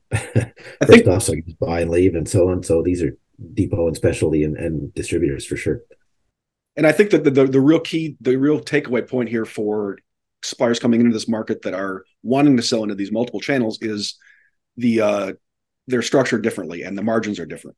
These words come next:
Speaker 2: Um, and you,
Speaker 1: Mm-hmm.
Speaker 2: you don't wanna be, you wanna put yourself in a pri-, in a place where, uh, you've got the same product on different shelves at a different pricing. So you really have to kinda manage, like, take, take a, uh, with a,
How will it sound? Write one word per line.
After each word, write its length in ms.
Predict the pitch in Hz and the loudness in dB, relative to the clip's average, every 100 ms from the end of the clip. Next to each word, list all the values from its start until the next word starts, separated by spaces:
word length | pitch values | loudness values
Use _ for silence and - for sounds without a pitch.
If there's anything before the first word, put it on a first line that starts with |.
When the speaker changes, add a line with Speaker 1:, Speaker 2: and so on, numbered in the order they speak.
| _ | _
Speaker 2:
Um, 220 | 90 85 | -14 -12
and 160 | 85 95 | -10 -8
you, 120 | 98 | -6
Speaker 1:
Mm-hmm. 120 | 104 110 | -8 -12
Speaker 2:
you 100 | 101 | -6
don't 240 | 123 127 | -2 0
wanna 180 | 123 131 | 2 0
be, 440 | 113 110 107 104 _ _ _ _ _ _ | -2 -4 -4 -6 _ _ _ _ _ _
you 80 | 131 | -2
wanna 160 | 147 139 | 2 2
put 160 | 151 | 2
yourself 340 | 143 127 123 120 | 0 2 2 2
in 60 | |
a 40 | 113 | -2
pri-, 260 | - 113 113 | 0 -2 -2
in 120 | 117 | -8
a 20 | |
place 340 | 104 117 113 - | -4 -2 -2 -4
where, 300 | 104 98 95 | -6 -6 -8
uh, 280 | 98 95 92 82 _ _ - _ | -8 -8 -10 -14 _ _ -20 _
you've 120 | 113 | -10
got 120 | 107 110 | -6 -4
the 60 | |
same 220 | - 135 | 0 2
product 440 | 135 123 110 110 - _ - | 2 2 0 -2 -10 _ -14
on 300 | 95 95 90 | -10 -12 -4
different 280 | 127 123 - | -4 -2 -2
shelves 340 | 120 104 98 | -2 -2 -4
at 60 | 92 | -8
a 40 | |
different 260 | 98 98 87 | -8 -12 -8
pricing. 360 | 104 95 82 | -8 -8 -10
So 120 | - | -10
you 100 | 95 101 | -8 0
really 180 | 127 | 2
have 140 | 127 110 | 2 -2
to 60 | |
kinda 180 | - 104 | -4 -6
manage, 440 | 98 110 110 101 - - _ | -4 -4 -4 -8 -14 -20 _
like, 240 | 123 120 - | -2 -2 -6
take, 260 | - 139 - | 2 2 4
take 180 | 135 120 | 2 2
a, 120 | 113 _ | 0 _
uh, 220 | 123 98 98 _ _ _ _ _ _ - | -8 -8 -10 _ _ _ _ _ _ -6
with 160 | 117 | -4
a, 120 | 104 | -4